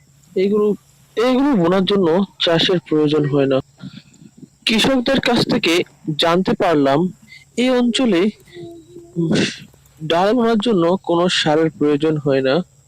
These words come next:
বন্যার পলিতে এইভাবেই ফসল ভালোভাবে ফলে।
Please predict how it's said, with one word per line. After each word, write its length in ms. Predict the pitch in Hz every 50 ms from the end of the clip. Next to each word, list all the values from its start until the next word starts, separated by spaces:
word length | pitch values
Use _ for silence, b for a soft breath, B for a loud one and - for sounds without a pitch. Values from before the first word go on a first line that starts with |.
| _ B B B B B B B B - - - - - - - - -
বন্যার 380 | - 170 185 208 214 233 240 233 - -
পলিতে 400 | 190 190 196 214 185 - 160 156 175 185 _ - - -
এইভাবেই 440 | 196 202 214 208 202 190 175 202 214 254 294 - B B B B B
ফসল 360 | - - 170 160 - 175 175 175 165 - _ _ _ _ - 156 143
ভালোভাবে 380 | 151 147 147 147 151 147 147 147 139 -
ফলে। 200 | 139 123 98